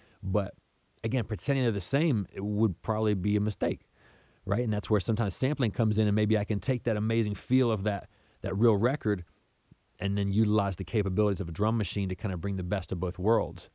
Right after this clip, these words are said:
That can happen too. Um, but we don't wanna pretend that's the same thing. Those are, those are, those are different things. So a lot of the marketing <laughs> and branding behind these, these products is designed to blur that line and say,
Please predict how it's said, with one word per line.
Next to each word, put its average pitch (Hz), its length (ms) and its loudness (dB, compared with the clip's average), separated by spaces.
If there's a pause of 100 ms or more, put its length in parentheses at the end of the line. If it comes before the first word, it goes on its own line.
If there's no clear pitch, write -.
That 104 140 -4
can 101 100 -2
happen 87 320 -6
too. - 280 0 (600)
Um, 90 240 -4
but 98 80 0
we 143 80 4
don't 180 80 4
wanna 160 100 2
pretend 131 300 0
that's 117 120 -4
the 110 80 -4
same 113 260 0
thing. 98 340 -4 (320)
Those 104 160 0
are, 101 60 -2
those 101 160 -2
are, 101 240 -2
those 101 220 -2
are 101 40 2
different 92 340 -2
things. - 360 -8 (640)
So 113 400 0 (100)
a 113 80 -2
lot 143 160 2
of 139 80 2
the 117 60 4
marketing 110 720 0
<laughs> - 60 -16
and 117 380 -2
branding 117 480 2
behind 127 420 0
these, 107 300 0 (140)
these 95 400 -4 (280)
products 98 460 -2
is 101 140 -4
designed 110 580 2
to 107 100 -2
blur 104 280 2
that 95 200 -2
line 101 420 -4 (460)
and 95 200 -4
say, 95 520 0